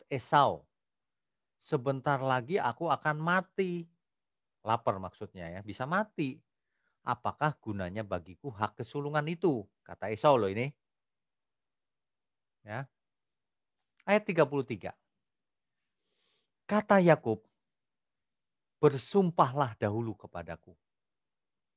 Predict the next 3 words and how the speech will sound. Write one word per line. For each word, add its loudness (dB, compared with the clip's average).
Maka 4
bersumpahlah -2
ia, 2